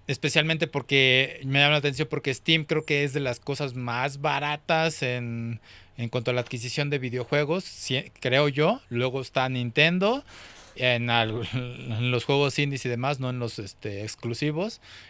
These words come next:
Y ya de ahí creo que Xbox y ya luego nos vamos a PlayStation siendo lo más caro, desde mi punto de vista de lo que he visto en mercado, ¿no?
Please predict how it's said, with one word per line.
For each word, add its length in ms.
Y 340
ya 180
de 100
ahí 180
creo 180
que 160
Xbox 520
y 40
ya 140
luego 220
nos 120
vamos 200
a 80
PlayStation 480
siendo 180
lo 80
más 380
caro, 340
desde 280
mi 140
punto 380
de 100
vista 360
de 100
lo 160
que 100
he 60
visto 320
en 100
mercado, 560
¿no? 160